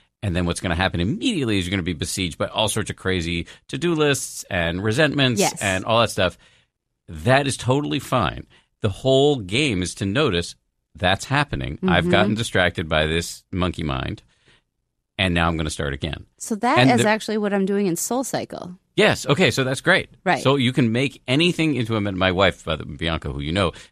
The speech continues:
Speaker 1: has gotten super into SoulCycle of, of late. Um, there,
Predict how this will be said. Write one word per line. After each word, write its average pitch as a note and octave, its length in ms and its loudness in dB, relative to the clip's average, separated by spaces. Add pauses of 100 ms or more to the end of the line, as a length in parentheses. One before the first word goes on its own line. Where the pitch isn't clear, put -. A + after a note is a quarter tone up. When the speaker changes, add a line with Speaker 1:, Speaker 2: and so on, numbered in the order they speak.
Speaker 1:
has D#2+ 100 -10
gotten C#2+ 220 -4
super D2+ 260 -6
into C2+ 160 -6
SoulCycle C#2+ 500 -6
of, C#2+ 300 -8
of D2+ 160 -8
late. C#2+ 340 -6
Um, D2 360 -2 (1000)
there, A#2+ 600 4